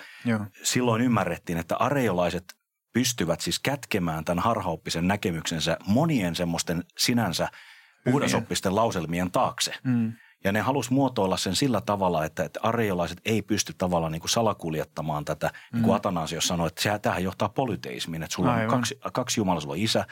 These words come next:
Speaker 2: sit sulla on poika, joka on alempi Jumala.
Speaker 1: Mm.
Speaker 2: Tämähän on samaa pakanuutta kuin mi-, minkä kristinusko niin kuin evankeliumin myötä karkottaa
Speaker 1: Aivan.
Speaker 2: pakanoiden maailmasta. Niin se yksi ainut kirjain, joka niinku korosti sitä, että ei,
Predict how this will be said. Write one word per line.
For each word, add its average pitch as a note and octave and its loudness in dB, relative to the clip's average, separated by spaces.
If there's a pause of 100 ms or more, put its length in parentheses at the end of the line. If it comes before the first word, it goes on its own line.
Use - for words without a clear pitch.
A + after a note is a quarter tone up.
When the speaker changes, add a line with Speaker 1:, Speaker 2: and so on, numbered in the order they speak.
(100)
Speaker 2:
sit G#2+ -8
sulla A2 2
on G2 -2
poika, G2+ 0
joka F#2+ -2
on A2 4
alempi F#2 0
Jumala. D2+ 0
Speaker 1:
Mm. A2+ 4
Speaker 2:
Tämähän G2+ 2
on F#2 0
samaa A#2+ 2
pakanuutta F2+ 0
kuin F2 -4
mi-, F2+ 0 (300)
minkä E2+ 2
kristinusko F2 0
niin F#2+ 0
kuin F#2 2 (160)
evankeliumin F2+ 0
myötä - 0
karkottaa - -2
Speaker 1:
Aivan. A2+ 2
Speaker 2:
pakanoiden G#2+ 0
maailmasta. - -4 (720)
Niin F#2 2 (240)
se A#2 2
yksi D3 2
ainut A#2 0
kirjain, F#2+ 0
joka F2 0
niinku E2 -4
korosti F#2 -2
sitä, E2+ -2
että C#2+ -6
ei, F#2 -2